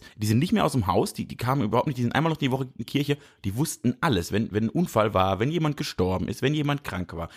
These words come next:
wenn irgendwo der Notarzt hielt, wusste das meine Oma innerhalb von dreieinhalb Minuten.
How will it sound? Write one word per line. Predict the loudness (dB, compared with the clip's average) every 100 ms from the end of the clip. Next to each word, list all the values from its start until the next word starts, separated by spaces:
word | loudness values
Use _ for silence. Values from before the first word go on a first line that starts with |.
| -8
wenn | -2 -2 -2
irgendwo | 0 2 2 -4 0 2 4
der | 2
Notarzt | 2 0 0 -4 -4
hielt, | -4 -4 -4 -10 -20 -4
wusste | -2 0
das | 0 -2 -2
meine | 0 2
Oma | 2 2
innerhalb | 0 0 0 0
von | -2 -6 -6
dreieinhalb | -2 0 2 2 0
Minuten. | -2 -2